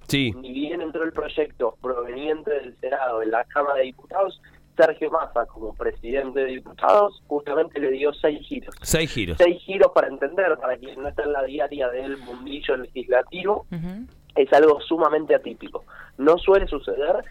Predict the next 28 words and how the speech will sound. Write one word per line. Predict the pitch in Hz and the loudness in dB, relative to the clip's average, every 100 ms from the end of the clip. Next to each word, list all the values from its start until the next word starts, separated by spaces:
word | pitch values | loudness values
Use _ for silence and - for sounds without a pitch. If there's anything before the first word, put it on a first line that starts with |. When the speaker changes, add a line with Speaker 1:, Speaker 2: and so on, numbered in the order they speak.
| - - - | -16 -20 2
Speaker 2:
salvo | 156 160 156 | 4 4 0
que | 139 | -4
justamente | 143 135 127 143 143 | -6 -6 -6 -6 -6
ese | 135 | -6
proyecto | 120 120 135 131 135 | -4 -2 -4 -2 -2
no | 127 131 | -2 -6
se | - 117 | -8 -4
quiere, | 123 123 135 139 _ - - | -4 -2 -4 -6 _ -18 -6
eh, | 110 110 | -4 0
digamos, | 113 113 - | 0 0 -4
que | 113 | -6
prospere. | - - 117 98 98 - 110 | -6 -4 -4 -4 -8 -8 -2
Entonces, | 113 120 117 110 - - - | 2 2 2 -4 -8 -16 -6
claramente | - 147 147 139 147 | 2 4 4 4 4
ahí | 147 | 4
fue | 143 | 2
un | 143 | -4
guiño | 151 170 120 | 0 2 4
de | 113 | 4
Sergio | 127 131 165 | 2 0 0
Massa, | 170 233 - 135 - - - | 0 0 -2 -10 -10 -18 -14
mientras | 147 147 160 151 | -4 2 2 4
él | 185 | 2
estaba | 180 180 175 175 | 2 2 2 2
en | 170 | -4
Tucumán. | 139 - 208 117 113 _ - - | -6 -4 -6 -6 -10 _ -20 -14
Tucumán | 131 123 147 147 - | -10 -4 -4 -4 -6
es, | 139 | -10